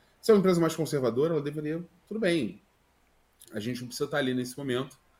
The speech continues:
vamos tentar entender o que que, o que que acontece. Mas eu acho que, pra ter sucesso, hoje, ela precisa experimentar e ela precisa entender que ela tá tomando um risco de uma certa forma e que ela vai fazer escolhas que vão, é, se concretizar ou não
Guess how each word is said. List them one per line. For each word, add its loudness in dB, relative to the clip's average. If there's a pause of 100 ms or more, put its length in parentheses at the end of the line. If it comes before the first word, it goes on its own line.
(280)
vamos -2
tentar -4
entender 0
o 0
que -8
que, -4
o -4
que -20
que -16
acontece. -6
Mas -10
eu -4
acho -8
que, -4 (640)
pra 4
ter 0
sucesso, 0
hoje, 4
ela -4
precisa -10
experimentar -2
e 0
ela 0
precisa -8
entender 0 (680)
que -2
ela 2
tá -2
tomando 0
um 2
risco -2
de -8
uma -6
certa -10
forma -6
e -8
que -12
ela -4
vai -2
fazer -6
escolhas -8 (460)
que -8
vão, -2
é, -6 (420)
se -16
concretizar -4
ou -2
não -4